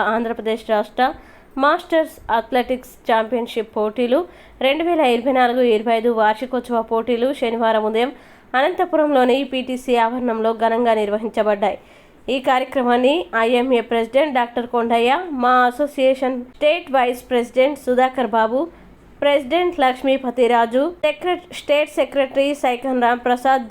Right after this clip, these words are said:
జిల్లా సెక్రటరీ సికిందర్ చేతుల మీదుగా వాకింగ్ మూడు వందలు,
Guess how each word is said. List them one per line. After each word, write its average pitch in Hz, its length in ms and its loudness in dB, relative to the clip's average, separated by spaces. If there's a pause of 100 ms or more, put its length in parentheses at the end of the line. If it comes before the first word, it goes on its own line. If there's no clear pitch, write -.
జిల్లా 247 240 2 (120)
సెక్రటరీ 247 680 -2
సికిందర్ 240 500 -2 (100)
చేతుల 247 360 0
మీదుగా 247 340 2 (520)
వాకింగ్ 277 580 0
మూడు 247 220 2
వందలు, 262 360 2